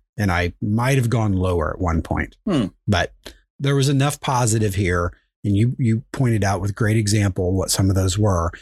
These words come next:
Speaker 1: I think the biggest, like you said, was probably Ron. Um, I just love that series of dialogue there. He's a tourist. He vacations in people's lives, takes pictures, puts them in a scrapbook, and moves on.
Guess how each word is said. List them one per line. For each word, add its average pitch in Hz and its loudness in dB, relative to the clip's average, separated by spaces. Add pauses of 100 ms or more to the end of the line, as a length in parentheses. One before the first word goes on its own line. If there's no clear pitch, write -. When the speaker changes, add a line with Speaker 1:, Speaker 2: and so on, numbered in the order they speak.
(160)
Speaker 1:
I 107 -2
think 151 0
the 127 -2
biggest, 101 0
like 95 0
you 117 2
said, 92 0
was 95 -2
probably 110 0
Ron. 82 -2 (500)
Um, 87 0 (360)
I 131 -2
just 160 0
love 120 0
that 113 -2 (220)
series 123 0
of 95 -2
dialogue 104 0 (100)
there. - -2 (720)
He's 104 2
a 104 -2
tourist. 170 -2 (120)
He 113 0
vacations 127 0
in 110 -2
people's 104 -2
lives, 147 0
takes - -2
pictures, 160 -2
puts - -4
them 104 0
in 104 0
a 98 -2
scrapbook, 156 -2
and 113 -2
moves 117 0
on. 92 -4